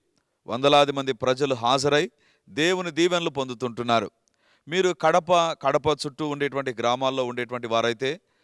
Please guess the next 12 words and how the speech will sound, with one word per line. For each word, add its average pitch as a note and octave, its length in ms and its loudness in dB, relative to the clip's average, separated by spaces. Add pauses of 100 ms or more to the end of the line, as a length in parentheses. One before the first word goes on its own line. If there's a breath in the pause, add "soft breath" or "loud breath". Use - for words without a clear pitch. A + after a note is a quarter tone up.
(140)
సమీపాన C#3 560 0
ఉండేటువంటి B2+ 440 -4
వారైతే B2 500 0 (500)
ఆదివారం F3 540 4 (160)
ఆరాధనకు C3+ 720 2 (140)
తప్పకుండా C#3 480 -2
హాజరై B2+ 600 0 (460)
దేవుని F3+ 420 2
దీవెనలు D#3 520 0
మీరు C#3 180 -4
పొందాలని B2 520 0
కోరుతుంటున్నాను. A2 680 -4